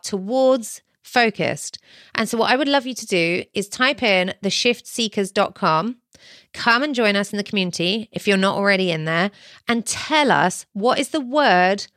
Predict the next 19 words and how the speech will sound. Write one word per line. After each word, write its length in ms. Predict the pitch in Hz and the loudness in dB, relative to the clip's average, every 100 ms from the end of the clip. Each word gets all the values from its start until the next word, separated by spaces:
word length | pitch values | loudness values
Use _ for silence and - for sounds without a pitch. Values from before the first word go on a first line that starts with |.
| _ | _
what 180 | 196 - | -4 -4
is 80 | - | -2
the 80 | 175 | -6
phrase, 640 | - 233 190 180 185 233 | 0 2 4 2 0 -4
what 180 | 208 - | -4 -4
is 100 | 226 | -2
the 80 | 247 | -6
way 580 | 196 233 240 247 254 | -2 2 2 2 0
of 340 | - 214 202 202 | -2 -2 -4 -6
talking 400 | - 285 - 220 | -6 -6 -4 -4
about 220 | 202 - | -2 -4
something 260 | 180 175 180 | -6 -6 -6
that 140 | 175 | -6
you 340 | 190 214 226 202 | -4 0 0 0
are 80 | |
banning, 500 | 180 202 196 156 - - _ _ | 0 2 2 0 -4 -14 _ _
you 140 | 202 185 | -2 0
are 100 | 185 | 0
changing, 640 | - 226 214 160 - 185 | 0 -2 0 -2 -4 -8